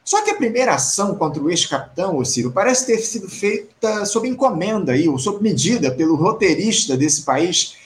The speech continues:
que vive nos surpreendendo já há alguns anos, porque com tantas mortes nas costas provocadas pelo negacionismo dele diante da pandemia, o Bolsonaro foi acossado justamente por ter falsificado o seu cartão de vacinação contra a covid dezenove.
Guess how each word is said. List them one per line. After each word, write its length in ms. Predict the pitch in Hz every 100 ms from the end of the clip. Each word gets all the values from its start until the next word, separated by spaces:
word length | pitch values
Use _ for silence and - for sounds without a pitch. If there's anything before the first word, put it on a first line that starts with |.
| -
que 100 | -
vive 220 | 185 233 233
nos 140 | 226
surpreendendo 720 | 233 - 240 208 143 226 - 143
já 360 | 165 185 - - -
há 80 |
alguns 460 | 175 190 202 185 135
anos, 240 | 147 139
porque 440 | 127 160 202 202 196 - _ -
com 140 | 214
tantas 420 | 202 311 247 147
mortes 500 | 120 160 175 - 123
nas 220 | 131 127 -
costas 480 | 143 143 - 127
provocadas 720 | - 185 156 127 160 160 120 -
pelo 400 | 190 262 190 165
negacionismo 840 | 156 175 170 151 127 190 160 120
dele 260 | 123 160 123
diante 300 | 120 139 127
da 100 | 139
pandemia, 640 | 143 120 110 160 160 110 - _ _ _
o 100 | 302
Bolsonaro 580 | 285 285 285 151 180 185
foi 180 | 185 185
acossado 920 | 190 180 - - 175 190 165 185 185
justamente 600 | 175 294 330 - 233 240
por 160 | - -
ter 140 | 220
falsificado 1120 | 220 - - - 294 - 226 - 254 294 120 101 _ _
o 80 | 156
seu 240 | - 196
cartão 440 | 190 196 127 220 233
de 100 | 175
vacinação 640 | 175 - 180 143 - 196
contra 280 | 190 185 185
a 60 | 185
covid 400 | 170 151 170 170
dezenove. 540 | 170 147 113 107 -